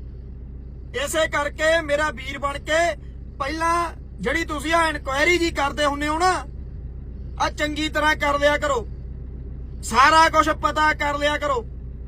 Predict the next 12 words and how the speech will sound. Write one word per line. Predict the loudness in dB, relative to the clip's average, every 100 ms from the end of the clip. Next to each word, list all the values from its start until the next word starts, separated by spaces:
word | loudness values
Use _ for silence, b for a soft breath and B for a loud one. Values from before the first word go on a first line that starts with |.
| -12 -2
ਫੇਰ | 4 4 4
ਬੋਲਿਆ | 2 4 4 2
ਕਰੋ। | 2 0 -2 -10 -12 -12 -12 -12 -12 -12 -12 -12 -12 -12 -12 -12 -4
ਨਹੀਂ | 0 4
ਫਿਰ | 4
ਬਾਅਦ | 4 6 6 4
ਚੋਂ | -2
ਤੁਸੀਂ | -2 -4 -2
ਮੇਥੋਂ | 0 0 0 -2
ਕਰਾਉਣੇ | 0 0 0
ਹੋ | 0
ਲਾਪਾ, | 4 4 6 4 4